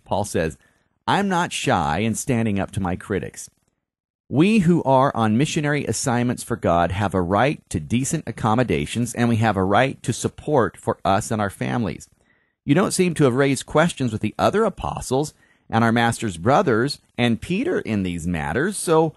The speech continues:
why me? Hmm, Paul's kind of bumming, apparently. People weren't supporting Paul, but they were supporting others. Maybe it was because of Paul's checkered past. I don't know. But Paul asks, "Why aren't you helping me?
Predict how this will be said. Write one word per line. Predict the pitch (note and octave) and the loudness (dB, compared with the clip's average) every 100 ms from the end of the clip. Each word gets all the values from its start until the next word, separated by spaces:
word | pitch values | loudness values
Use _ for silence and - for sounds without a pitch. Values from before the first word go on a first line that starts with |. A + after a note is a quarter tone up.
| _ _ | _ _
why | - B2 G3+ C#4 D4+ | -2 -2 0 -2 -2
me? | C4 D4 A#4+ B4 A4+ D3 - _ _ _ - | -2 -2 -4 -4 -6 -8 -10 _ _ _ -8
Hmm, | C3+ F#2+ C#2+ _ | -6 -6 -8 _
Paul's | A#2 B2+ | -2 -2
kind | - C3+ | -2 -4
of | A2+ | -2
bumming, | A#2 A#3 D#3+ | -4 -4 -4
apparently. | G#2+ D#3+ F#3 A#3 A2+ D3 _ _ _ _ | -4 -4 -4 -2 -2 -2 _ _ _ _
People | - E3+ D3 | -6 -2 -2
weren't | C#3 E3+ | -2 -2
supporting | - D#3+ - G#3 G3+ | -6 -8 -4 -2 -2
Paul, | D3 A#2 A2 | -2 0 2
but | D3 C#3+ | 0 -2
they | C#3+ | -2
were | C#3+ | -2
supporting | - B2 C#3 C#3+ C#3 | -4 -6 -4 -2 -2
others. | - D#3+ F#3 F3+ D3 - - - | 0 -2 2 0 0 -8 -20 -4
Maybe | - - | -2 -2
it | - | -2
was | D#3 | -2
because | C#3 C3 E3 | -4 -4 -4
of | C3+ - | -4 -8
Paul's | D3 D3+ C3+ - _ _ | -2 0 0 -4 _ _
checkered | - D3 B2 C3 - | -4 -2 -2 -6 -4
past. | A2+ F#2+ C2+ - - | -2 -2 -4 -12 -8
I | - G2 | -2 0
don't | G2+ A2 | 0 2
know. | A2+ D#2+ - _ _ _ _ | 2 0 -6 _ _ _ _
But | - F#2+ - | -4 -2 0
Paul | B2 A2 G2 | 0 2 2
asks, | G2 C3 - | 0 -2 -8
"Why | G2+ G2 B2 F3 | -6 -2 -2 -2
aren't | - | -4
you | E3+ | -4
helping | D#3 - G#3+ G#3 | -4 -2 -2 -2
me? | A3+ F#4+ - | -2 -6 -8